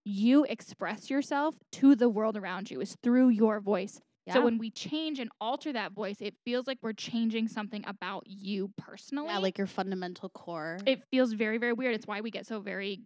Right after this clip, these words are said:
Speaker 1: shy about our voices. We hate singing in front of people at first because we feel like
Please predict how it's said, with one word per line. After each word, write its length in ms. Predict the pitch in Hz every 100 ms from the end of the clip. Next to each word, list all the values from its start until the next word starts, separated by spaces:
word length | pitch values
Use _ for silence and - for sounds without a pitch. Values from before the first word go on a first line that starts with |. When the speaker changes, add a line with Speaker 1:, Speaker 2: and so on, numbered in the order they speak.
| _ _ -
Speaker 1:
shy 380 | - - 285 294
about 240 | 285 277
our 80 | 277
voices. 320 | 262 262 247
We 100 | 202
hate 280 | 196 254 240
singing 180 | 269 254
in 80 | 247
front 160 | 254
of 60 | 247
people 280 | 254 233 247
at 100 | 226
first 300 | 226 226 -
because 240 | 214 208
we 100 | 196
feel 140 | 208 196
like 160 | 190